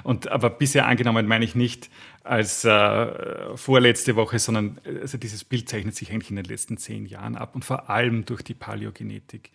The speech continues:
ähm, aus der wir gelernt haben, dass diese Arten, äh, also extrem oft sich miteinander vermischt haben. Sie haben die, diesen, ähm,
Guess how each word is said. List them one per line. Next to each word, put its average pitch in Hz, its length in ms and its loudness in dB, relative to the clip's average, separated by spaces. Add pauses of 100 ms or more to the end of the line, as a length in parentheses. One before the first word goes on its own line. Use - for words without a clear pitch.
(440)
ähm, 107 420 -10
aus - 200 -12
der 107 120 -4
wir 107 60 -4
gelernt 117 380 -2
haben, 117 180 0 (300)
dass - 160 -16
diese 120 300 -4
Arten, 113 520 -2 (340)
äh, - 60 -20
also - 880 -12
extrem - 800 -2
oft - 260 -2
sich 104 100 -4
miteinander 110 420 -2
vermischt 101 420 -10
haben. 98 240 -12 (480)
Sie 117 200 -4
haben 123 200 4
die, 123 100 0
diesen, 113 680 -6
ähm, 98 540 -14